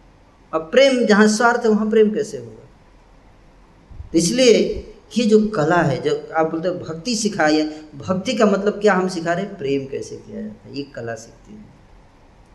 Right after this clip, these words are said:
भक्ति का अर्थ ये प्रेम, प्रेम करने की कला। प्रेम नहीं होगा तो आनंद कभी नहीं आएगा, सुख शांति कभी नहीं आएगा। हैं? ज्योत ज्योत से जगाते चलो, प्रेम की गंगा बहाते चलो। पहले बूंद तो गिरा दीजिए, गंगा बाद में बहाइएगा।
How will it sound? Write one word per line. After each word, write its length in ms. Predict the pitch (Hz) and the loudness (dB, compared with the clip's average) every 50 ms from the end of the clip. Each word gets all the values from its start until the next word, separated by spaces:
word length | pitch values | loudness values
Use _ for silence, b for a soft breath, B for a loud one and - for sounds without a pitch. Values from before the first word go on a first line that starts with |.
| - - | -20 -20
भक्ति 240 | - 131 135 - 214 | -18 -16 -12 -10 -8
का 120 | 214 190 180 | -6 -4 -4
अर्थ 240 | 180 180 180 - | -4 -6 -6 -6
ये 60 | 214 208 | -6 -6
प्रेम, 260 | - - 214 208 - | -6 -10 -14 -14 -16
प्रेम 640 | - - - - - - 214 208 220 220 214 214 - | -16 -18 -20 -20 -6 2 6 6 8 8 6 4 2
करने 260 | 160 160 180 190 185 | 0 -2 -2 -2 -2
की 120 | 180 160 | -2 -4
कला। 560 | 160 160 151 143 131 120 120 - - - - - - _ - | -4 -2 0 0 0 0 -4 -8 -14 -20 -20 -20 -20 _ -2
प्रेम 200 | 165 185 208 214 | 4 6 6 6
नहीं 380 | 196 170 165 170 180 220 233 208 | 6 4 4 4 6 6 6 6
होगा 360 | 202 202 196 202 202 202 190 | 6 6 8 8 6 6 6
तो 400 | 196 196 - - - - 160 156 | 2 -2 -10 -14 -10 -8 -8 -8
आनंद 440 | - 139 135 143 151 151 151 - - | -6 -6 -6 -4 -4 -4 -4 -6 -8
कभी 160 | - 139 147 | -8 -6 -4
नहीं 180 | 151 139 127 | -6 -6 -6
आएगा, 260 | 123 120 120 113 117 113 | -6 -10 -10 -10 -12 -12
सुख 220 | - - 160 - | -10 -10 -10 -10
शांति 420 | - - 131 120 120 117 - 202 | -10 -10 -12 -12 -12 -12 -12 -12
कभी 280 | 190 190 208 - 107 110 | -12 -12 -12 -12 -12 -10
नहीं 160 | 107 104 104 | -8 -8 -8
आएगा। 460 | 107 107 - - - - - - - - - - - _ - - - _ - | -8 -10 -14 -20 -20 -20 -20 -20 -20 -20 -20 -20 -20 _ -20 -20 -20 _ -20
हैं? 260 | - 127 135 147 - - - _ _ _ _ _ _ _ - - _ _ - _ _ _ - - _ _ - - 135 120 | -20 -20 -20 -20 -20 -20 -20 _ _ _ _ _ _ _ -20 -20 _ _ -20 _ _ _ -20 -20 _ _ -20 -20 -10 -2
ज्योत 300 | 131 151 165 156 160 - | 2 2 2 2 0 -4
ज्योत 200 | 156 151 156 156 | -2 -2 -2 -2
से 140 | - - 156 | -2 -6 -4
जगाते 460 | 151 147 147 147 151 156 151 165 175 | 0 2 4 4 4 2 2 -2 -4
चलो, 260 | 170 170 160 160 202 208 | -2 0 2 4 4 4
प्रेम 420 | - - 156 160 185 180 180 170 | 2 2 2 2 2 2 0 0
की 100 | 170 156 | 0 0
गंगा 320 | 147 143 147 147 156 165 | 0 0 0 2 2 2
बहाते 360 | 160 - 139 123 131 131 135 131 | 2 2 2 0 0 -2 -4 -6
चलो। 160 | 113 117 117 | -8 -8 -8
पहले 320 | 113 113 - - 151 151 | -10 -10 -10 -8 -6 -6
बूंद 300 | 147 139 156 165 180 175 | -2 0 2 2 2 2
तो 100 | 175 160 | -2 -2
गिरा 200 | 147 156 156 147 | -2 0 -2 -2
दीजिए, 340 | 139 - 139 135 139 135 135 - - - _ _ _ _ _ _ _ _ - _ _ _ - - _ - _ _ _ _ _ _ _ _ _ - _ _ _ _ _ _ - | -2 -4 -8 -12 -12 -16 -18 -20 -20 -20 _ _ _ _ _ _ _ _ -20 _ _ _ -20 -20 _ -20 _ _ _ _ _ _ _ _ _ -20 _ _ _ _ _ _ -12
गंगा 260 | 131 127 131 139 143 143 | -6 -4 0 0 0 2
बाद 200 | 143 147 147 147 | 2 2 2 2
में 100 | 147 139 | 0 -2
बहाइएगा। 460 | 135 123 131 143 143 147 143 143 | -2 -4 -4 -6 -8 -10 -12 -12